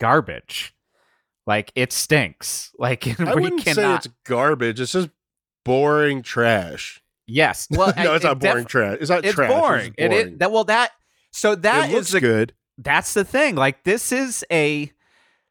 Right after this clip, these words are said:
Speaker 1: uh, uh, there's this, it's, I, I, I recognize that, like, this is a certain type of canon film where, uh, there's nothing, uh,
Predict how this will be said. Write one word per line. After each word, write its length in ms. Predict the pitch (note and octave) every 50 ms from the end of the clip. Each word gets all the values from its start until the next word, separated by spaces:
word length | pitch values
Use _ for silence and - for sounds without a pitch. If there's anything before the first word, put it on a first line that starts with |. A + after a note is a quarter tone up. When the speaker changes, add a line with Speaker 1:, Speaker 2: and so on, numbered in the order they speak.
| _ _ _ _ _
Speaker 1:
uh, 500 | C3+ C3 C3 B2+ B2+ B2 B2 B2 A#2+ A#2 - _ _
uh, 180 | B2+ B2+ B2+ B2 - -
there's 260 | - C#3 C#3 C#3+ B2+ -
this, 160 | D3+ C#3+ - -
it's, 180 | D#3 C3+ - _ - B2 -
I, 220 | - C3+ C#3+ D3 -
I, 140 | E3 D3+ D3 C#3 - _ _ _
I 100 | C#3+ D3
recognize 880 | C#3+ C3+ E3 G3 - - F3+ C#3+ C3+ D3 C#3 C3+ C3 C3 B2 A2+ - -
that, 180 | C#3 B2+ - -
like, 220 | B2 A#2+ A#2 -
this 240 | - C#3+ D3+ - -
is 180 | E3+ D#3 D3+
a 80 | D3+ C#3+
certain 580 | - - - - D3+ D3 D3 - D3 C3 A#2+ - _ -
type 460 | - - D3+ D3 D#3 E3+ - _ -
of 200 | C3+ A#2+ - -
canon 460 | - C3 A#2 A2 G#2 G#2 G2+ G2+ G2
film 580 | - - - G#2+ F#2+ F2+ F2 F2 F2 F2+ F#2 - _ _ _ _ _ _ _ _ _ _ _ _ _ _
where, 800 | - A2 A2 A#2 B2 A#2+ A#2+ A#2 A2+ A2+ A2 A2 G#2+ G#2+ G#2+ - _ _ _ _ _ _ _ _ _ _ _ _ _ _ _ _ _ _ _ _ -
uh, 60 | A2 - - _ _ _ _ _
there's 340 | A#2+ - D#3 D#3+ D#3+ - -
nothing, 800 | D#3 D3+ D#3+ D#3+ - G#3 A#3+ - - A#3+ B3 A#3+ B3 C4 C4 C4+ - _ _ _ _ _ _ _ _ _ _ _ _ _ _ _ _ _ _ _ _ _ _ _ _ D#3
uh, 640 | D#3 D3+ D3+ D3+ D3 D3 D3 C#3+ C#3+ C#3+ C3+ B2+